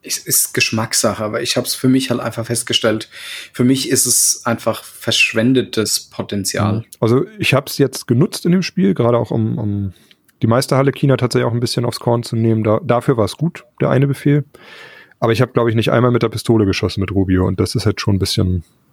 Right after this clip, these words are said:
Speaker 2: traurig. Lag aber auch daran, dass ich dich daran wollte. Also der hat ja sechs vier und ich wollte nicht mit vier schießen, sondern mit sechs. Ja, ist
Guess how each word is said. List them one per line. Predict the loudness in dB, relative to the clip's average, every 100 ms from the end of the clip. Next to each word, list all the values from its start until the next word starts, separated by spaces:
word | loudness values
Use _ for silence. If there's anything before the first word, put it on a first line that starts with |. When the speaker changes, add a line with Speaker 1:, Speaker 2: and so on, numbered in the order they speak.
| _ _ -6
Speaker 2:
traurig. | -4 -2 -2 -2 -6 -8 _ _ _ _ _ _ _ _ _ _ _ _ _ _ -4
Lag | 0 0
aber | 2 2
auch |
daran, | 2 2 2
dass | 2
ich | 0 -4 -6 -4
dich | -2
daran | 0 0 2
wollte. | 0 0 0
Also | -2 0
der | 0
hat | 2
ja | 0
sechs | 0 -2 -4
vier | 0 2 4
und | 2
ich | 0
wollte | 0 -2
nicht | -2 -2
mit | -6
vier | -2 0 2 -2 _ -14
schießen, | -10 -8 -6 -6
sondern | -4 -4
mit | -6 _ _ _ _ _
sechs. | -4 -4 -4 -10 -14 -20 -18 -18 -20 -20 -20 _ -2
Ja, | 0 0
ist | 0 -2 -2